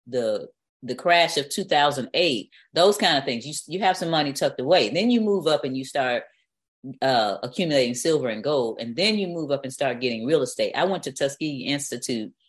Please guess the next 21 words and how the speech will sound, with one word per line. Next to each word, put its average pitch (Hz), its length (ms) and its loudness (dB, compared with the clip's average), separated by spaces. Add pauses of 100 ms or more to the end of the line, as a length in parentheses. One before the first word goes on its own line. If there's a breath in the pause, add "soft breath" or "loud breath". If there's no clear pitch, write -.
(320)
my 120 160 -2
freshman 113 480 -4
year. 104 320 -8 (1040)
And 143 140 2
I 165 100 4
had 156 340 4
a 110 220 -6
professor 120 600 -2
named 107 380 -6 (240)
Willie 165 300 4
Fluker, 151 500 -4
and 120 160 -6
he 180 120 2
was 160 140 -2
supposed 165 380 2
to 139 60 -10
be 131 100 -6
teaching 135 320 -6
us 123 160 -8
American 131 380 -4
history. 147 480 -6